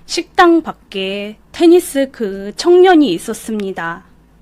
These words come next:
이런 우연이 다 있나 싶었는데 맙소사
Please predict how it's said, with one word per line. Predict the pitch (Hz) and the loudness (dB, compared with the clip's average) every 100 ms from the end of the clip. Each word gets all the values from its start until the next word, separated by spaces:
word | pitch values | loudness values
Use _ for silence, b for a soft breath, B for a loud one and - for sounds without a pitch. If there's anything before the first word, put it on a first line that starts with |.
| _ _ _ _ _ _ _ B B B B B B | _ _ _ _ _ _ _ B B B B B B
이런 | - 302 370 330 | -4 0 4 4
우연이 | 277 277 311 294 285 | 2 2 2 2 0
다 | - 185 | -6 -8
있나 | 185 196 190 | -6 -6 -8
싶었는데 | 190 - 254 226 180 175 226 285 254 _ _ _ _ _ _ - B B B B B _ | -10 -10 -8 -8 -8 -6 -4 -4 -8 _ _ _ _ _ _ -20 B B B B B _
맙소사 | - 214 214 - 247 226 208 214 | -10 -8 -10 -10 -10 -6 -6 -6